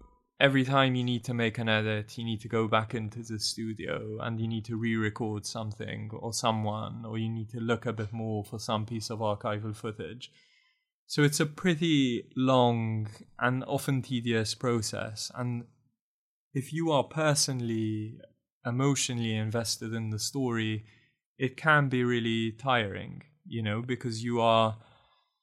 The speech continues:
standing in a studio talking about some really traumatic events and often having to go over them and go over them. Um, but, you know, you,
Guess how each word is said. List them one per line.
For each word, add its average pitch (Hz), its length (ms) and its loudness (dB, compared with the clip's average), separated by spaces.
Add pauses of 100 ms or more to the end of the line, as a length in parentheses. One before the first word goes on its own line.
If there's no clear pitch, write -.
(960)
standing 139 580 4
in 120 140 4
a 117 80 4
studio 110 800 4
talking 123 480 0
about 110 400 6
some 120 280 2
really 131 440 4
traumatic 117 600 0
events 107 680 2
and 113 400 -2
often 117 520 0
having 113 340 0
to 104 80 -8
go 110 200 4
over 107 200 2
them 107 440 0
and 107 180 -4
go 104 180 0
over 104 220 -4
them. 107 380 -8 (540)
Um, 120 640 6 (420)
but, 147 440 8 (480)
you 160 180 0
know, 117 340 6 (120)
you, 139 640 4